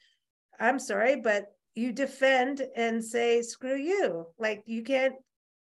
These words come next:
kill someone of, you can't, you gotta protect your community, but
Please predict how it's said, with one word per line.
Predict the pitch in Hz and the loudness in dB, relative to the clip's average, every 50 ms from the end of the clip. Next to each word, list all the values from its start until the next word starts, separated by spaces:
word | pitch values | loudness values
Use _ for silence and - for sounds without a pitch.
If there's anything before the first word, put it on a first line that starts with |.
| _ _ _ _ _ _ - | _ _ _ _ _ _ 0
kill | 262 269 262 254 | 2 2 2 2
someone | - 254 247 247 247 233 | 0 -2 0 0 0 0
of, | 233 226 233 | 0 0 -2
you | 233 220 226 226 247 247 | -6 -8 -8 -10 -12 -8
can't, | - 330 349 349 - - _ _ _ _ _ _ _ _ _ - | -4 -2 -2 -2 -4 -8 _ _ _ _ _ _ _ _ _ -8
you | 262 247 | -8 -2
gotta | - 302 302 339 381 370 | 2 4 6 6 6 4
protect | 381 - 294 - 269 247 247 - | 2 -2 -2 0 0 0 -2 -4
your | 240 226 | -8 -6
community, | - 247 233 262 330 359 320 240 214 202 | -4 -4 -2 0 0 0 0 -2 -2 -4
but | 196 196 233 233 214 208 202 - | -4 -2 0 0 2 2 0 -6